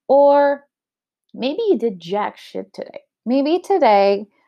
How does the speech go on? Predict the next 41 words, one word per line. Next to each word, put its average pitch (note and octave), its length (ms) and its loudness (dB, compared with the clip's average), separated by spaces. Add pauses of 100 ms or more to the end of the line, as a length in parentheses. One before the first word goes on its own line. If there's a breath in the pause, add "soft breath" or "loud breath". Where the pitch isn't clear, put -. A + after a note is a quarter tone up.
(140)
you A3 100 -4
spent G#3+ 380 -4
all G3+ 180 2
day G#3+ 200 -2
watching F#3+ 520 -4
Netflix, F3+ 840 -6
you G3 120 -10
took G#3+ 220 -10
a A#3+ 80 -6
bath, F3+ 680 -4 (520)
you G#3 80 -4
didn't, B3+ 340 -4 (640)
you C4+ 120 -4
didn't C#4 380 -4
even A3+ 320 -2
do F#3+ 220 -4
anything G3+ 280 -8
else. G3 320 -6
You A3 60 -12
didn't, B3+ 220 -6
like, C#4 160 0
you C#4+ 80 -10
took F4 160 -4
a C4+ 40 0
bath, A3+ 300 2
you A3 100 -4
didn't G#3 260 -6
even F3 220 -10
wash D#3+ 300 -6
your E3 140 -4
hair. E3 480 -6 (480)
Um, F3 800 -2 (380)
you G#3+ 140 -2
ordered A3+ 420 2
some G#3 180 -4
food G3 320 -4
in, F#3+ 160 -2
you F#3+ 100 -6
didn't G#3 200 -6
even F#3+ 280 -10
cook. E3+ 440 -4